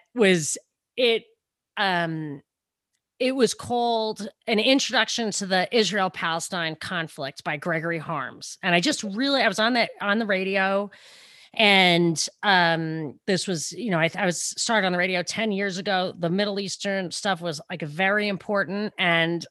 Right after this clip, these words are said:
I'm not really, an, I'm definitely not a neocon. I'm anti-war. I really wanted to understand what was going on there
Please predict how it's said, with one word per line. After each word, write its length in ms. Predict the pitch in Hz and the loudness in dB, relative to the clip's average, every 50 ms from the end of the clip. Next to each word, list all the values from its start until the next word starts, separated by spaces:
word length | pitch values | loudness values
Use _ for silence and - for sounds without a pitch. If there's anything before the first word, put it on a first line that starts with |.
| _ - | _ 2
I'm 220 | 190 180 185 196 | 2 2 4 2
not 180 | 196 196 185 - | 2 0 0 0
really, 280 | 214 202 196 190 180 | -2 0 0 0 0
an, 180 | 165 156 175 180 - | -2 -2 -4 -6 -6
I'm 140 | 180 156 131 - | -8 -8 -6 -6
definitely 360 | 135 165 170 175 - 151 151 151 | -4 -4 -4 -2 -2 -6 -4 -2
not 200 | 170 175 165 156 | 0 0 2 2
a 40 | |
neocon. 580 | 156 170 196 226 220 190 180 - - 165 160 160 | 4 4 6 6 6 4 2 -2 -6 -6 -6 -6
I'm 100 | 156 147 - | -6 -4 0
anti-war. 520 | 202 196 208 202 - 190 196 185 180 180 175 | 0 0 0 0 -2 -4 -4 -4 -2 -4 -4
I 20 | |
really 280 | 175 180 226 240 233 214 | -2 -2 -2 0 0 0
wanted 200 | 196 175 170 - | 0 -2 -2 -4
to 80 | - 175 | -6 -10
understand 640 | 202 175 156 - - - - 233 240 247 233 226 | -8 -8 -6 -6 -6 -6 -4 -4 -2 -2 -2 -2
what 140 | 208 196 160 | -2 -4 -4
was 100 | 185 160 | -4 -6
going 240 | - 170 156 156 180 | -4 -4 -4 -2 0
on 240 | 202 220 226 214 196 | 0 0 0 0 0
there 360 | 170 170 165 151 147 160 | -2 -2 -2 -2 -2 -4